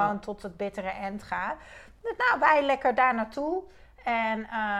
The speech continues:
heenweg was vliegen, terugweg was met de trein. Nou, die run gedaan en, eh, ik weet nog dat ik thuis kwam de volgende dag.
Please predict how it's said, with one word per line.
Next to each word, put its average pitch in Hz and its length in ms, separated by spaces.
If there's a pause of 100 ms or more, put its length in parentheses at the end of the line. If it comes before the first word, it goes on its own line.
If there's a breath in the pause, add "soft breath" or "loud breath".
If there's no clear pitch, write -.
(200)
heenweg 262 480
was 214 200
vliegen, 254 480
terugweg 247 460
was 202 160
met 190 180
de - 120
trein. 247 400 (560 soft breath)
Nou, 262 180 (160)
die 214 200
run 285 260
gedaan 233 640
en, 208 340
eh, 202 60 (420)
ik 220 140
weet 240 160
nog 262 120
dat 214 140
ik - 140
thuis 254 320
kwam 254 180
de 226 80
volgende 220 500
dag. 196 340